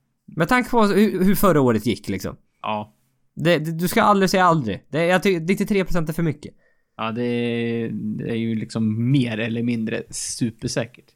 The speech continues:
Speaker 2: Det är liksom,
Speaker 1: Ja, men det är ju,
Speaker 2: det är ju
Speaker 1: det är ju
Speaker 2: knappt
Speaker 1: så.
Speaker 2: pengar, pengarna tillbaka till Warriors i en final. Om du ska liksom betta pengar på dem.
Speaker 1: Ja, nej, jag tycker det, det är för mycket. Och, eh, ja, ja, men...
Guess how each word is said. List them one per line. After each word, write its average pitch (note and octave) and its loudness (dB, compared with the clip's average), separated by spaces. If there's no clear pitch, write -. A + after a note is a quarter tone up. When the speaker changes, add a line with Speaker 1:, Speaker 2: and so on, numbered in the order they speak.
Speaker 2:
Det C#3 -2
är C3 2
liksom, C3 -2
Speaker 1:
Ja, G#3 4
men G#3 2
det G#3+ 2
är G#3 4
ju, E3+ 4
Speaker 2:
det C#3 2
är - 6
ju C3+ 2
Speaker 1:
det E3+ 2
är D#3 4
ju E3 4
Speaker 2:
knappt D3 4
Speaker 1:
så. - -6
Speaker 2:
pengar, C3 0
pengarna B2+ 0
tillbaka A#2+ -2
till A2+ -4
Warriors A2+ -2
i A#2 -2
en A2 -4
final. G2+ -6
Om A2+ -6
du G#2 -6
ska - -6
liksom A2 -6
betta A2+ -8
pengar G#2 -4
på G#2+ -18
dem. G#2+ -12
Speaker 1:
Ja, A2+ 0
nej, D3+ -2
jag E3+ -4
tycker E3+ -6
det, F3 -4
det E3 -4
är E3 -4
för D#3+ -10
mycket. C#3 -10
Och, - -6
eh, D3 -2
ja, A3 4
ja, A3+ 2
men... F3+ -6